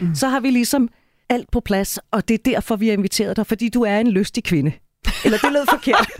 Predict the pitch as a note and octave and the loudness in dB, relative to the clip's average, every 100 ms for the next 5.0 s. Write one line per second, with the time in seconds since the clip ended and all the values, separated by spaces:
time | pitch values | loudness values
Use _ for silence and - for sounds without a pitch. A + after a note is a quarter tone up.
0 | F4+ - - F4+ E4 - G#3 E3 D#3+ A3+ | 2 2 0 0 0 -4 -2 0 0 0
1 | A#3 F#3 A#3 A#3+ G#3 A3+ - B3+ F#4+ B3+ | 0 2 0 0 -2 -2 -4 0 0 0
2 | C#4+ F4+ C4 A#3+ A#3+ B3 G#3 F#3 G#3+ - | -2 -2 0 0 0 0 0 -2 -6 -14
3 | - - - _ _ - B3+ C4 C4 - | -20 -20 -20 _ _ -2 0 2 0 0
4 | B3 A#3+ C#4 - D#4 - _ - G3 | 2 2 0 -2 -4 -4 _ 0 0